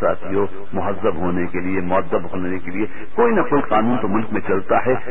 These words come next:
یہ نہیں، کیوں نہیں پوچھتے کسی دن، احتجاجی جلوس نکالو کہ کیا برطانیہ کا قانون چلنا ضروری ہے؟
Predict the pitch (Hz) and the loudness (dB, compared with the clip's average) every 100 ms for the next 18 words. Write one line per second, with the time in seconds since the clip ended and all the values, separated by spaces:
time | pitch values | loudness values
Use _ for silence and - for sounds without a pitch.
0 | 123 160 202 208 208 202 180 175 165 135 | -2 2 4 4 2 2 2 2 2 2
1 | 269 - 139 131 117 117 120 170 143 - | 2 2 2 0 0 0 2 2 0 0
2 | 135 143 139 135 131 156 123 123 143 131 | 0 2 4 6 4 4 0 0 0 0
3 | 113 113 131 156 160 156 139 - 165 135 | 2 2 4 2 0 -2 -2 2 2 4
4 | 120 107 123 127 156 160 123 123 139 160 | 2 2 2 4 2 2 2 4 4 4
5 | 156 139 123 165 143 131 127 139 175 240 | 2 0 2 2 2 2 2 2 2 2
6 | - | 0